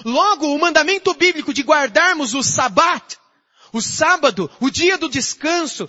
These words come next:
que o cristianismo há dois mil anos o separa no domingo, não é simplesmente um dia pra você não fazer nada, pra você ficar relaxando. Porque não diz respeito a um descanso físico.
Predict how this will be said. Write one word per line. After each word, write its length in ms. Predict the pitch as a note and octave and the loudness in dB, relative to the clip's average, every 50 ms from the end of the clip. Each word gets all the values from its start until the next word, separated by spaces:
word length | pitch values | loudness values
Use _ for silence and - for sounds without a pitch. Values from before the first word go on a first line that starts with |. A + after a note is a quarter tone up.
| - - - | -12 -14 -8
que 100 | - C#4 | -4 -4
o 80 | C#4 A3 | -4 -4
cristianismo 720 | - C#4+ C4+ - - D4+ C#4 B3+ C#4 D#4 E4 C#4 A3+ B3 | -4 -4 -4 -4 -2 -2 -2 0 0 0 0 0 0 -2
há 60 | B3 | -2
dois 340 | G3 F#3+ D#4+ F#4 F#4 E4+ C4+ | 0 2 2 2 2 0 -2
mil 220 | D#4 D4 C#4 C#4 | -6 -4 -2 -2
anos 340 | D4 D4 C#4+ B3 G3+ - - - - - | 0 0 -2 -2 -6 -8 -10 -10 -6 -6
o 80 | C4 | -4
separa 480 | A#3+ - C4 B3 - - C4 C4+ C4 C4 | -2 0 -2 0 2 2 0 2 0 -2
no 100 | B3+ B3+ | -4 -6
domingo, 560 | F#3+ A#3+ A3 A#3+ D#4+ F4+ F#4 F4+ D4 A3+ - - - - | -8 -8 -6 -4 -2 -2 -2 -4 -6 -8 -10 -10 -8 -4
não 140 | E4 G4 G4 | -2 0 0
é 100 | G#4+ A4+ | 0 0
simplesmente 640 | G#4+ - G#4+ G4 G4+ F#4+ F4+ D#4 E4+ F4 D#4+ - E4 | -2 -4 -6 -6 -6 -6 -6 -4 -4 -4 -4 -4 -6
um 100 | D#4 D4+ | -6 -4
dia 200 | A#3 D4+ D#4+ D4 | -2 -2 -2 0
pra 140 | C#4 C#4 C4+ | 0 -2 -2
você 180 | C4+ - C4 | -4 -6 -8
não 60 | B3+ A#3 | -8 -6
fazer 240 | C4 B3 G#3 B3 A#3 | -6 -6 -6 -6 -6
nada, 420 | A#3 A3+ G3+ F#3 D#3+ - B2 _ _ _ _ _ _ _ _ _ _ _ - - | -6 -6 -6 -6 -8 -10 -18 _ _ _ _ _ _ _ _ _ _ _ -6 0
pra 140 | C#4 D#4 | 0 0
você 260 | C#4 C4+ C#4 - D4 C4+ | 0 0 -4 -4 -4 -6
ficar 540 | - C#4+ - - D4 D4+ C#4+ B3+ - - - | -6 -6 -2 0 2 2 2 0 -2 -6 -6
relaxando. 1000 | - A#3 D#4+ D#4 D4 C#4 B3+ - - - - B3 B3 B3 B3 A3+ F#3 E3+ B2+ - _ _ _ _ _ _ _ _ _ - - - | -2 0 0 2 2 0 0 0 -2 -4 -2 0 0 0 0 -2 -6 -10 -12 -14 _ _ _ _ _ _ _ _ _ -20 -6 -2
Porque 280 | - F#4+ - - F#4+ | -2 0 2 2 0
não 160 | F#4 F#4+ G4 F4 | 0 0 -2 -2
diz 180 | F4+ F4+ D#4+ | -2 -2 -2
respeito 540 | D#4 D#4+ D4 - - F4 F4 F#4 E4+ - F4+ | -2 -2 -4 -4 -2 -2 -2 -2 -2 -2 -2
a 80 | E4+ D#4+ | -2 -2
um 80 | E4 | -2
descanso 500 | D#4 D#4+ D#4+ - - E4+ E4+ D#4+ - G4 | -4 -8 -8 -8 -6 -6 -6 -6 -6 -8
físico. 760 | F4+ - - - F4+ G#4 A4 F4 D#4+ E4 - - G3+ D#3+ - | -10 -8 -4 0 0 0 0 0 -4 -8 -8 -8 -12 -12 -14